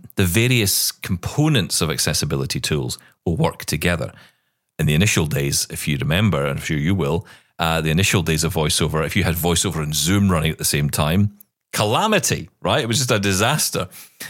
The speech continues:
Um, couldn't get anything to work properly. It was one or the other would work. Now, of course, you can work across,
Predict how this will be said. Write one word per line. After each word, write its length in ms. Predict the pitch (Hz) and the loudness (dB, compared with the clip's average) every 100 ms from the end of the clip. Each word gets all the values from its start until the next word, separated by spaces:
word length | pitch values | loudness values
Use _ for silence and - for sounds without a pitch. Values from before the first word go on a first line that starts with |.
| - - | -8 -2
Um, 500 | 104 104 101 101 - - | 0 2 2 0 -2 0
couldn't 200 | 156 147 | 2 2
get 120 | 127 | 2
anything 180 | 123 117 | 4 4
to 80 | 107 | 4
work 200 | 120 - | 2 0
properly. 380 | 120 95 - 78 | 0 0 0 -2
It 60 | |
was 320 | 78 87 90 87 | 0 0 0 2
one 340 | 87 123 139 | 2 2 0
or 160 | - 107 | 0 0
the 140 | 104 | 2
other 240 | 117 117 85 | 2 0 0
would 120 | 82 | 0
work. 360 | 98 107 - - _ _ - | 0 0 -2 -14 _ _ -2
Now, 180 | 98 113 | 0 2
of 120 | 101 | 0
course, 300 | 110 101 - | 0 0 -2
you 60 | |
can 140 | 87 85 | -2 0
work 180 | 87 - | -2 -2
across, 560 | 80 - 104 73 - | -6 0 0 0 -4